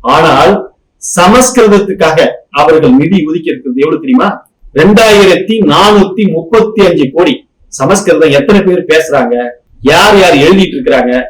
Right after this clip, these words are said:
இந்தியாவிலேயே மொத்தமே சமஸ்கிருதம் பேசுறாங்கன்னா ஒரு இருபதனாயிரம் பேர் இருப்பாங்களா, அல்லது இருபத்தஞ்சாயிரம் பேர், முப்பதாயிரம் பேர் இருப்பாங்க, அல்லது ஒரு லட்சம் பேருக்கு கூட வச்சுக்கோங்க. இந்தியாவுல சமஸ்கிருதத்தை பேசக்கூடியவர்கள்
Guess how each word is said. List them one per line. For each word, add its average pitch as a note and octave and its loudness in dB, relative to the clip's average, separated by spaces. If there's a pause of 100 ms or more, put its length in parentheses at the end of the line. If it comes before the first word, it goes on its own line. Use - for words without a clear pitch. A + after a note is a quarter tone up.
(120)
இந்தியாவிலேயே G3 2
மொத்தமே F#3+ 0
சமஸ்கிருதம் F3 -2
பேசுறாங்கன்னா D#3 -4
ஒரு C3+ 0
இருபதனாயிரம் D#3 -2
பேர் D#3+ -2
இருப்பாங்களா, C3+ -4 (460)
அல்லது C3+ -2
இருபத்தஞ்சாயிரம் F#3 2
பேர், D#3+ -2
முப்பதாயிரம் C#3 -4
பேர் C3 -6
இருப்பாங்க, B2 -14
அல்லது B2 -6
ஒரு D#3+ -2
லட்சம் G#3 0
பேருக்கு E3 -8
கூட D#3 -4
வச்சுக்கோங்க. - -18 (640)
இந்தியாவுல G#3 2 (320)
சமஸ்கிருதத்தை G3 0
பேசக்கூடியவர்கள் F3 0